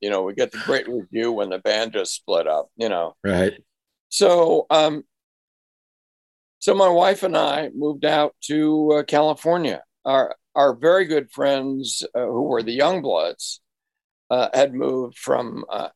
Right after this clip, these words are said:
Speaker 1: they, they got together in Massachusetts, kind of starting in Martha's Vineyard, then Cambridge, moved to New York, and then they moved to California,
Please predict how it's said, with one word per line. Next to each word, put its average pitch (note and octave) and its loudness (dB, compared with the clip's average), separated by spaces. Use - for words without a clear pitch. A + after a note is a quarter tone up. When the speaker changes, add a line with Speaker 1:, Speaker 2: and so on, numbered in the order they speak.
Speaker 1:
they, F3 2
they D#3+ 0
got G#3 2
together F#3+ 2
in E3+ -4
Massachusetts, D#3+ -2
kind D3+ 0
of - -10
starting F#3+ 2
in F3+ 0
Martha's E3+ -2
Vineyard, D#3+ 0
then D3 -2
Cambridge, D3 -2
moved F3 4
to F3 0
New E3 0
York, D#3 2
and D3+ 0
then D#3 0
they D3+ 2
moved D3 -4
to B2+ -12
California, B2 0